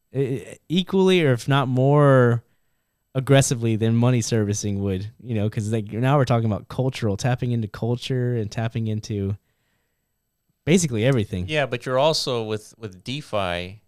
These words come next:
Speaker 2: uh,
Speaker 1: That's, that's why
Speaker 2: okay.
Speaker 1: Aptos, like, part of their testnet, like, marketing, like, like, "Look how badass we are." They, they, they just, I think,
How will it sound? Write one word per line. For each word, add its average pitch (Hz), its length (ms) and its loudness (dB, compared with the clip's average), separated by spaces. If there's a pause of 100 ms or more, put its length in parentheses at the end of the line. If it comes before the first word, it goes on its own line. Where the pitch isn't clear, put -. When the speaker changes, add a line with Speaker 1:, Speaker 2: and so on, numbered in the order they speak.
(200)
Speaker 2:
uh, - 80 -6
Speaker 1:
That's, 151 140 0
that's 180 240 2
why 190 160 6
Speaker 2:
okay. 120 40 2
Speaker 1:
Aptos, 151 640 2
like, 127 320 -4
part 156 220 4
of 165 60 4
their 147 140 4
testnet, 147 580 -2
like, 117 360 -4
marketing, 131 800 -2
like, 117 240 -4
like, 110 220 -2
"Look 139 120 -4
how 120 360 -2
badass 139 520 0
we 139 120 0
are." 135 240 2
They, 123 120 0
they, 123 180 -4
they 127 140 -2
just, 143 320 -4
I 120 60 -2
think, 147 260 -2